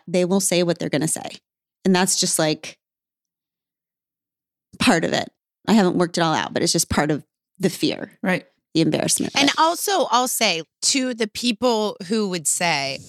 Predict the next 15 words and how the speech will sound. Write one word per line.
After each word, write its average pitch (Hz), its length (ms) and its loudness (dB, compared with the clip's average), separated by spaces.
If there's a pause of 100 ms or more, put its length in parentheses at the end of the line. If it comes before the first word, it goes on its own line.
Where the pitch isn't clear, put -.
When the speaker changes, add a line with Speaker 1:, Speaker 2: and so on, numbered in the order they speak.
Speaker 3:
"Oh, 202 680 0 (420)
telling 240 360 -2
everyone 226 340 -2
to 208 60 -2
get 190 200 -4
free 214 640 0
and 175 180 -2
she - 280 0
was 185 420 -2
anorexic 190 600 -2
the 175 80 0
whole 165 140 0
time." 156 380 -2 (460)
That 226 300 0
is 214 340 -2